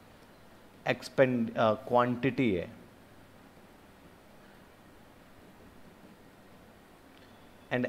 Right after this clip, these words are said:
एक्सपेंडिचर है। तो आप यहां observe करेंगे, like, price ten rupees है, Quantity twenty units है आपका,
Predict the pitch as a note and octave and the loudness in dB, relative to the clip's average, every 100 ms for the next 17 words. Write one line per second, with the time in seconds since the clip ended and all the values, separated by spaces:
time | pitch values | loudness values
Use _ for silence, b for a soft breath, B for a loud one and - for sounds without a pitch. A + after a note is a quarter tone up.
0 | - C3 - - B2 A#2 A#2 A#2 A#2 E2+ | -2 -4 -4 0 0 4 2 4 2 2
1 | - - - - - - - - - - | -2 -14 -20 -20 -20 -20 -20 -20 -20 -20
2 | - - - - - - - - - - | -20 -20 -20 -20 -20 -20 -20 -20 -20 -20
3 | - - - - - - - - - - | -20 -20 -20 -20 -20 -20 -20 -20 -20 -20
4 | - - - - - - - - - - | -20 -20 -20 -20 -20 -20 -20 -20 -20 -20
5 | - - - - C#3+ C#3+ C#3+ D3+ C#3+ A#2+ | -20 -20 -20 2 6 8 8 6 6 6
6 | D3+ C#3+ D3 C3 C3+ E3 D3 B2+ - B2+ | 4 4 2 2 0 0 -2 -6 6 6
7 | C3+ C3 - B2 A#2+ A#2+ C3 B2 C3 D3+ | 6 0 0 0 0 -2 -2 0 0 -2
8 | - - - - - - - - - - | -8 -20 -20 -20 -20 -20 -20 -20 -20 -20
9 | - - B2+ A#2+ A#2+ C3 A#2+ C3+ C3 B2 | -20 0 4 4 4 -2 0 -2 -2 -2
10 | A2+ A2+ A2+ - C#3 C3+ C3 A2+ A#2+ B2+ | 0 0 -4 -4 0 0 0 -2 -2 -2
11 | A#2+ - C3 C3 - E3+ | -4 -2 2 2 0 -8